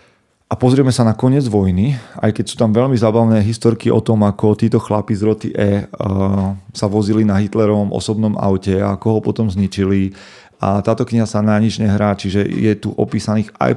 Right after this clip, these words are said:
plno chýb, ako strieľali po vlastných omylom vo vojnovom konflikte, ako chlastali, ako sa snažili zbaliť ženy, mm, po rôznych mestách.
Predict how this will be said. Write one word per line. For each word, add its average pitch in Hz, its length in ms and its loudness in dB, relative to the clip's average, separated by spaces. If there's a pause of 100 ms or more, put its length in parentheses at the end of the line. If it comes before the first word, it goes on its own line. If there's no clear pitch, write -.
plno 117 220 2
chýb, 98 320 -4
ako 110 180 -2
strieľali 110 480 -2
po 107 160 0
vlastných 95 480 -2
omylom 95 480 -2 (320)
vo 104 320 0
vojnovom 101 560 0
konflikte, 98 600 -6 (260)
ako 110 240 -6
chlastali, 101 640 -2
ako 113 240 -4
sa 113 80 -6
snažili 107 640 -2 (240)
zbaliť 101 560 -2
ženy, 98 400 -2 (240)
mm, 101 720 -2
po 101 160 -2
rôznych 104 320 0
mestách. 95 640 -2